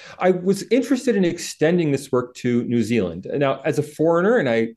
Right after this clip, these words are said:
I'm American, I don't have Australian citizenship, I am a foreigner here. As a foreigner, I naturally see Australia and New Zealand as being two peas in a pod, very similar,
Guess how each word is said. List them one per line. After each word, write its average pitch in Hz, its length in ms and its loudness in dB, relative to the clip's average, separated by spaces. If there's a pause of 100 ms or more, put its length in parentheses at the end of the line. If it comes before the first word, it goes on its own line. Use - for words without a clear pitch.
(120)
I'm 113 180 0
American, 151 600 0
I 98 160 -2
don't 113 200 -2
have 123 160 -2
Australian 131 380 -2
citizenship, 147 640 -2
I 101 120 0
am 127 160 0
a 135 40 -2
foreigner 143 480 0
here. 165 360 -2 (640)
As 180 160 2
a 196 60 4
foreigner, 226 640 4
I 190 520 2 (140)
naturally 170 1040 4
see 143 840 2
Australia 127 420 4
and 120 100 6
New 117 80 4
Zealand 107 440 2
as 101 380 -2
being 98 580 0
two 117 140 0
peas 104 280 0
in 101 60 0
a 98 60 -2
pod, 101 440 -2
very 101 180 2
similar, 101 680 0